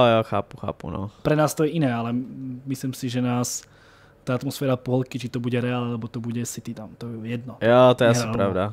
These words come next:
Speaker 1: to je asi pravda,
Speaker 2: Nehra
Speaker 1: no.
Speaker 2: rolu.
Speaker 1: Tak jo, tak radši Real. <laughs>
Speaker 2: Jo, radšej Real.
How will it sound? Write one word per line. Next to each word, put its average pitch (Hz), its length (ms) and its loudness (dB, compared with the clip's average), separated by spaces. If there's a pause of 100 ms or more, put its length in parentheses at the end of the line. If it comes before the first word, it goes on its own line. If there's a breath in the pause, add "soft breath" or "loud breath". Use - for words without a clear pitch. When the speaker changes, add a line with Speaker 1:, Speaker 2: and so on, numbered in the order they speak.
Speaker 1:
to - 80 -2
je 90 60 4
asi - 160 -4
pravda, - 380 -4
Speaker 2:
Nehra 117 140 -2
Speaker 1:
no. 113 60 -4
Speaker 2:
rolu. 120 200 -4
Speaker 1:
Tak 143 200 8
jo, 127 140 8
tak 147 140 6
radši 120 320 -2
Real. 98 320 0 (500 soft breath)
<laughs> - 1300 0
Speaker 2:
Jo, 185 180 6
radšej 175 300 8
Real. 117 320 4